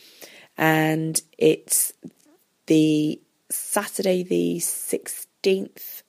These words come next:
and Sunday the seventeenth of May. It's linked to a podcast, um,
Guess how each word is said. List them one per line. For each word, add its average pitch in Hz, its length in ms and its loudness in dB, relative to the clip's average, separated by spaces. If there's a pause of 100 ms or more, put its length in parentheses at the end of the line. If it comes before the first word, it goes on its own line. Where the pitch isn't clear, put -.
and 160 400 -4
Sunday 165 420 -4
the 156 120 -8
seventeenth 160 680 -6
of 151 240 -8
May. 147 560 -6 (760)
It's - 560 2 (240)
linked 202 480 2
to 190 440 4
a 175 60 0
podcast, - 880 -4 (420)
um, 156 360 -8